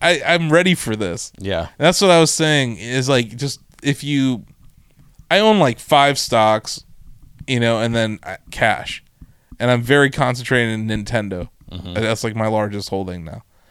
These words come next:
Speaker 1: Uh, so it's just, it's just funny 'cause I'm just like, "This is such a mess." And it's gonna continue. This year is just gonna be up and down and all over the place.
Speaker 2: Yeah.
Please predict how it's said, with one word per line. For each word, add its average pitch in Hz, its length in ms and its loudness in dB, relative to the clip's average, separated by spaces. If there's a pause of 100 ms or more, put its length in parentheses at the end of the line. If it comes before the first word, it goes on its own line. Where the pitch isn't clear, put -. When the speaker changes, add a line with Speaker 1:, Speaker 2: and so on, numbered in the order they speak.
(500)
Speaker 1:
Uh, 110 300 2
so 147 160 -2
it's 120 100 0
just, - 260 -4
it's 143 280 -2
just 139 260 -2
funny 127 400 0
'cause 110 220 -6
I'm 113 140 -4
just 101 120 -10
like, 98 160 -12 (100)
"This 117 240 -8
is 113 140 -6
such 110 240 -6
a 98 60 -10
mess." 87 400 -14 (460)
And 156 100 2
it's 165 100 0
gonna 165 200 2
continue. 104 500 -6 (140)
This 127 180 -4
year 151 140 4
is 147 100 2
just 131 160 -4
gonna 120 160 -4
be 104 160 -8
up 123 300 4
and 107 120 -8
down 110 360 0
and 98 100 -8
all 101 140 -2
over 101 260 -4
the 95 80 -6
place. - 420 -12 (920)
Speaker 2:
Yeah. 117 340 -2